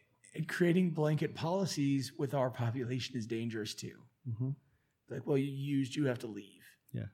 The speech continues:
Speaker 1: We're, we're literally the only group of individuals who will say, "At the time you need the most support is the time we need to send you away."
Speaker 2: Mm-hmm.
Speaker 1: Um,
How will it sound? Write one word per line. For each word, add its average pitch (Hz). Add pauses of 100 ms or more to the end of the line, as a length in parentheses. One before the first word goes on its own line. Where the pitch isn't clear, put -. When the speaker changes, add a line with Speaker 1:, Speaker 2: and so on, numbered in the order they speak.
Speaker 1:
We're, 151
we're 165
literally 185
the 151
only 156 (220)
group 151
of 135
individuals 123
who 135
will 120
say, 117 (480)
"At 139
the 151
time 139
you 135
need 143
the 135
most 131
support 123
is 117
the 123
time 113
we 117
need 117
to 117
send 107
you 110
away." 117 (380)
Speaker 2:
Mm-hmm. -
Speaker 1:
Um, 113